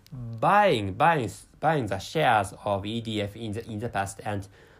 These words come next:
selling the, selling those shares of E D F in, in, in this present time or in, in the, in the near future, actually. So, with, with any-, anyway, so, you know, and I'm thinking of get-, getting, getting the,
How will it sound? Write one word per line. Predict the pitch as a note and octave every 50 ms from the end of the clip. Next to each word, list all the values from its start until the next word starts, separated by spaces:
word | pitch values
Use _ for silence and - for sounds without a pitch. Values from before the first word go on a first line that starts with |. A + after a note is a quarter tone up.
| _ _
selling | - - D3+ C#3+ D3+ E3+ F3+
the, | G#3+ G#3+ F#3+ -
selling | - - - D3+ E3 F#3+ G3+ D#3
those | B2+ C3 D3 D#3 D3+ -
shares | - C#3 B2+ A2+ G#2 G2 -
of | G2 G2 F2+
E | G2+ - A2 A2 G2+
D | G#2 G#2+ G2+ F#2+ F#2
F | G2 G2 - _ _ - _ _ _ -
in, | A#2 B2
in, | C3 C3 D3 C#3+ C#3 A#2
in | A#2+ C3+ C3
this | A2+ G#2 G2 -
present | - G#2 A2 G#2 A#2 A#2+ A#2 A2+
time | - G2+ F#2 G2
or | G#2 G#2 G#2+
in, | A2 A#2 A#2+ A#2+
in | A#2 C3 C3 B2+
the, | B2 C#3 - B2
in | B2
the | A#2+ C#3+ B2+
near | A2+ G2+ F#2
future, | - - G2+ F#2+ - - G#2+
actually. | G#2+ A2+ - G2+ G2+ - - F#2+ F#2 F#2+ G#2 - - - - - - - - _
So, | _ - - A#2+ A#2 A2+ A2 G#2+ G#2+ G#2+ - - _ _ _ _ _ _ _ _ _ _ _ _ _ _ _ - - -
with, | C3 B2+ A#2+ - - -
with | - A#2+ A#2+ -
any-, | - C#3 D#3 D#3 B2+ -
anyway, | C#3 D#3+ D#3+ C#3 A#2 G2 G2
so, | G2 - A2+
you | G#2 A2 G2+
know, | F#2+ F2+ - - _ _ _ _ -
and | A#2 A2 G#2 G#2
I'm | C3+ - C#4 D4+
thinking | - - C4+ - - D3+ B2 A2
of | G#2 G2 G2
get-, | G2 D#3 D#3 C3 G#2+
getting, | G#2 D3+ F3 F3 C#3+ A#2+ G2+
getting | - - F#3+ G3 F3+ C#3+ A#2
the, | G#2 A2 G2+ G2+ G2 G2+ -